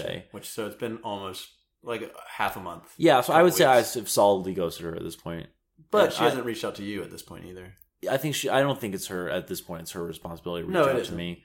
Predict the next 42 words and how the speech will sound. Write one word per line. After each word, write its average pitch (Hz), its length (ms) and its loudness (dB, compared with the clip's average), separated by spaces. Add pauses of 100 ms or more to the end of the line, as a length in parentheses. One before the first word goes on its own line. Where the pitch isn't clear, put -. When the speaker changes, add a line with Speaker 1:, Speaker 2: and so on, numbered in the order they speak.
(140)
Speaker 2:
But 110 400 -4
it's - 160 -8
Speaker 1:
I 156 60 4
Speaker 2:
not 147 80 6
Speaker 1:
think, 147 140 4
Speaker 2:
been 113 60 2
Speaker 1:
I 135 40 6
Speaker 2:
like 135 80 6
Speaker 1:
think 127 120 4
Speaker 2:
a, 113 40 6
Speaker 1:
it's 95 120 -4
my 101 200 4
bad. 87 340 -2 (140)
Speaker 2:
it's - 100 -12
not 123 200 2
you 117 140 0
avoiding 95 440 0
her, 87 100 -8
it's 87 160 -12
just, 85 300 -12
like, 87 200 -10 (260)
communication 95 500 -8
kinda 170 160 6
Speaker 1:
Yeah. 117 180 8
Speaker 2:
fell. 85 340 -8 (160)
Speaker 1:
I'm 156 120 6
not 202 240 6
intentionally 131 520 0
avoiding 104 360 2
her, 120 260 2
it's 101 160 0
just, 98 260 -2
it 101 120 2
definitely 101 580 2
is, 87 160 -2
like, 90 220 -4
my 90 140 0
responsibility 85 680 -8 (100)
to 85 360 -6
text - 280 -10
her. 87 120 -4
Speaker 2:
Sure. 85 300 -4